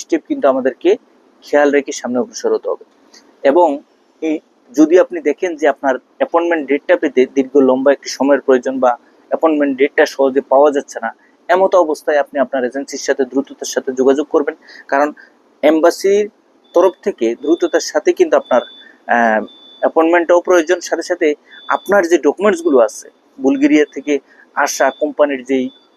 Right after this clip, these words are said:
এই, সাপোর্টিং ডকুমেন্টসগুলো, সাথে সাথে আপনার ওয়ার্ক পারমিট থেকে শুরু করে সম্পূর্ণ যে ডকুমেন্টসগুলো,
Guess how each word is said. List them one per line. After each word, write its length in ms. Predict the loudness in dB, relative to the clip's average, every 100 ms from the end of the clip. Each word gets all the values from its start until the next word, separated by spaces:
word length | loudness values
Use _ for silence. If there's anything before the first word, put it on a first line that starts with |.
| _ _
এই, 340 | 0 2 2
সাপোর্টিং 460 | 0 -2 -2 0 2
ডকুমেন্টসগুলো, 600 | 2 0 -2 -2 -2 -4
সাথে 240 | -4 -8
সাথে 280 | -6 -4 0
আপনার 300 | 0 0 -2
ওয়ার্ক 260 | 0 0 2
পারমিট 300 | 0 0 -2
থেকে 180 | -8 -8
শুরু 200 | -4 -2
করে 160 | 0 0
সম্পূর্ণ 500 | -2 -8 -8 -8 -6
যে 140 | -4
ডকুমেন্টসগুলো, 600 | -4 -4 -4 -4 -4 -6